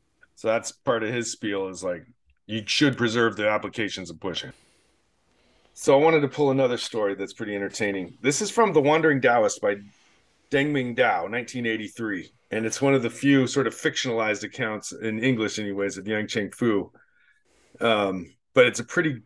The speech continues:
damn good story. And, uh, this book's taking place in, like, nineteen twenties, you know, that sort of twenties and thirties, um, era. And young,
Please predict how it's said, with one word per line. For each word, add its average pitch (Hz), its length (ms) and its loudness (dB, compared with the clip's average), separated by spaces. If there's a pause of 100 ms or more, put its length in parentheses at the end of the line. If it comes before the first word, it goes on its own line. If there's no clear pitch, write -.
(120)
damn 139 300 2
good 117 300 0
story. 107 580 -2 (1120)
And, 107 300 -2
uh, 107 160 2
this 139 200 -4
book's 170 280 -2
taking 143 280 0
place 127 360 0
in, 110 100 -8
like, 107 320 -8
nineteen 110 380 -6
twenties, 98 480 -6
you 90 60 -8
know, 90 440 -2
that 101 260 -2 (200)
sort 104 300 2
of 87 320 0 (360)
twenties 113 320 -2
and 101 160 -12
thirties, 101 560 0 (1200)
um, 95 420 -4
era. 107 440 4 (600)
And 113 260 0
young, 120 480 4